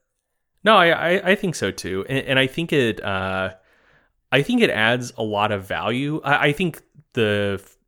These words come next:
first way it adds value is it, uh, allows us to separate out the s-,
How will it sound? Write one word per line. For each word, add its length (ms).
first 320
way 160
it 80
adds 260
value 500
is 280
it, 360
uh, 320
allows 520
us 220
to 120
separate 600
out 420
the 600
s-, 120